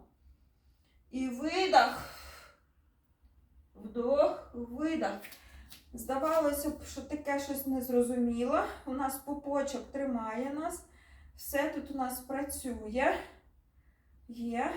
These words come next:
супер. Великі молодці. Клас. Умнічки. І зробили вдох. І розслабились. Прям відчули своє тіло.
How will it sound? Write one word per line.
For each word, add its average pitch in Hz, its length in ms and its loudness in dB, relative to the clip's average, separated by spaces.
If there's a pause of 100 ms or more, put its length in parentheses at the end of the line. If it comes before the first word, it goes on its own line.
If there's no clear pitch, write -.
(200)
супер. 269 720 -6 (840)
Великі 247 520 -4
молодці. 240 800 -2 (1120)
Клас. 254 720 -2 (3000)
Умнічки. 285 760 -2 (920)
І 311 340 0
зробили 262 500 -2
вдох. 254 500 0 (680)
І 247 120 -2
розслабились. 214 800 -6
Прям 254 320 -2
відчули 294 760 0
своє 247 600 -6
тіло. 220 440 -6